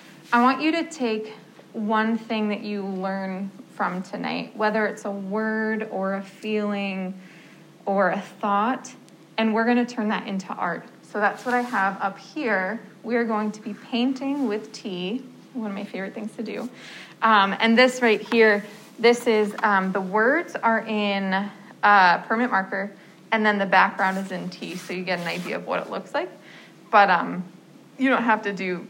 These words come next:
exactly like this. This is just an example. So as I talk, if there's a word that sticks out to you, hold that in your mind, and then you can do some art with it.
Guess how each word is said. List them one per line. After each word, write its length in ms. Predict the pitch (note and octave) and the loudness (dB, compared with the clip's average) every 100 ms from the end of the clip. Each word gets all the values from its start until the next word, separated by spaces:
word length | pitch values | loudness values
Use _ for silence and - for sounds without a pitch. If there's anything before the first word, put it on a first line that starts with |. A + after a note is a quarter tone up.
| - | -10
exactly 440 | G#3+ F#3 F3+ F3+ F#3+ | -4 0 0 -2 -8
like 120 | F3+ | -8
this. 200 | F#3+ - | -10 -10
This 160 | F#3+ | -12
is 140 | - F3+ | -12 -12
just 200 | F#3 - | -12 -10
an 60 | |
example. 520 | E3+ F3+ - - F3+ G3 - - - - - | -10 -8 -8 -6 -8 -10 -14 -20 -20 -20 -14
So 220 | - B3 - | 0 0 4
as 260 | A#3+ C4 | 4 4
I 160 | D4+ E4 | 0 -4
talk, 460 | D#4 - F#3 - - - - - | -8 -4 -4 -4 -10 -20 -16 -8
if 140 | A3+ | -4
there's 200 | A#3+ C4 | -2 0
a 80 | A#3+ | 0
word 440 | G#3 G3 A3 A#3 G#3+ | -2 -2 0 -2 -4
that 140 | - | -8
sticks 280 | - G3+ - | -10 -8 -4
out 300 | F#3+ G3 - | -2 -2 -8
to 120 | - | -10
you, 360 | F#3+ E3+ E3+ - - - | -8 -6 -8 -12 -16 -8
hold 180 | A3+ A3+ | -4 0
that 140 | A3 G#3+ | 0 -2
in 120 | G#3 | -4
your 100 | F#3+ | -2
mind, 340 | F#3 E3 F3 | -2 -4 -4
and 120 | G#3 | -8
then 160 | G3 F#3 | -8 -8
you 80 | F3+ | -10
can 280 | F#3 F3 F3+ - - - - - - - | -10 -10 -12 -16 -20 -20 -20 -20 -20 -6
do 180 | G#3 A3+ | 0 0
some 240 | A3 G#3+ G3 | 2 0 2
art 280 | G3 F#3+ | 2 0
with 200 | G#3 G#3 | -4 -4
it. 140 | G#3+ | -6